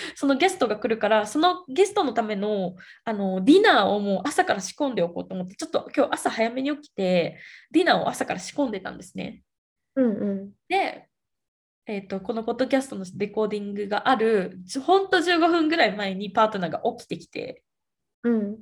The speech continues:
Speaker 1: で、なんか、「We need to talk」みたいな話が始まったんですよ。<laughs> で、
Speaker 2: うん。
Speaker 1: 私は今話したくない、もうパ-、ポッドキャストこれから始まる、録-、レコードしなきゃいけないから、今じゃないでしょっては言ったんですけど、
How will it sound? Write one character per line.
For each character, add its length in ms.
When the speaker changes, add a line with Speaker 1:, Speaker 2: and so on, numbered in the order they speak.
Speaker 1:
で、 200
な 120
ん 80
か、 340
「We 100
need 140
to 140
talk」 380
み 80
た 80
い 20
な 60
話 420
が 80
始 180
ま 80
っ 60
た 100
ん 40
で 80
す 100
よ。 80
<laughs> 400
で、 260
Speaker 2:
う 40
ん。 40
Speaker 1:
私 280
は 180
今 300
話 240
し 40
た 120
く 80
な 140
い、 180
も 220
う 40
パ-、 400
ポ 80
ッ 60
ド 100
キ 100
ャ 60
ス 60
ト 100
こ 80
れ 100
か 120
ら 60
始 260
ま 100
る、 320
録-、 240
レ 120
コ 160
ー 20
ド 200
し 240
な 100
き 80
ゃ 20
い 60
け 100
な 100
い 80
か 100
ら、 340
今 200
じ 80
ゃ 60
な 100
い 80
で 80
し 100
ょ 60
っ 80
て 140
は 40
言 100
っ 20
た 180
ん 80
で 60
す 100
け 120
ど、 300